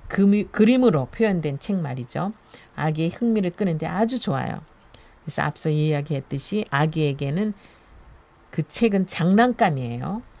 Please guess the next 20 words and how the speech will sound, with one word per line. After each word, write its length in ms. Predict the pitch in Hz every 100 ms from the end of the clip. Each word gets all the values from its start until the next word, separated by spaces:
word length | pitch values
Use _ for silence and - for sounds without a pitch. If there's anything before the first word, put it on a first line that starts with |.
| -
만지고 560 | 139 160 165 156 160 170
물고 280 | 165 160
팽개치고 540 | 180 226 208 190 - 185
찍고 300 | - 254 254
할 140 | 208
때 100 | 175
아기가 360 | 165 170 165 180
다치지 540 | - 190 - 233 214 -
않도록 520 | 175 214 262 226 -
해야 140 | 139
돼요. 220 | 123 117 - - - - - - -
모서리가 840 | - 165 165 170 151 147 139 180 277 -
날카롭거나 920 | 147 156 160 196 143 - 135 143 160 - 147
얇은 460 | 175 196 214 202 -
종이로 420 | - 202 240 247
된 160 | 214 196
책은 320 | - 160 165
피하는 400 | - 262 262 247
것이 220 | 170 -
좋습니다. 840 | 143 156 - 156 131 - - -